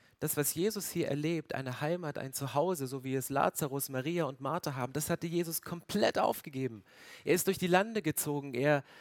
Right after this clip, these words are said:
er hat auf Schiffen geschlafen, er hatte dieses Zuhause nicht mehr.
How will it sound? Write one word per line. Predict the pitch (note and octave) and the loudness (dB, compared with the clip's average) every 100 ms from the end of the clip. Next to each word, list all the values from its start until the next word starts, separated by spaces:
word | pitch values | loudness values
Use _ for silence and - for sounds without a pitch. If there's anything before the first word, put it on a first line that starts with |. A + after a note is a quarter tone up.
| - - - | -20 -14 0
er | E3+ | 2
hat | F#3 | 2
auf | - - | 0 0
Schiffen | - A#3 G#3+ E3+ | -2 -2 -2 -4
geschlafen, | D3 D#3+ D3+ D#3 D#3+ | 2 4 4 2 0
er | C3 D#3+ | 2 2
hatte | - F3 - - _ _ _ - | 2 0 0 -14 _ _ _ -4
dieses | G3 F#3+ - | -2 -2 -2
Zuhause | - D3 D#3 F#3 F#3 E3+ | -2 0 0 0 -2 -4
nicht | E3+ G#3 A3 - | -4 -6 -6 -10
mehr. | C3 A2+ | -8 -6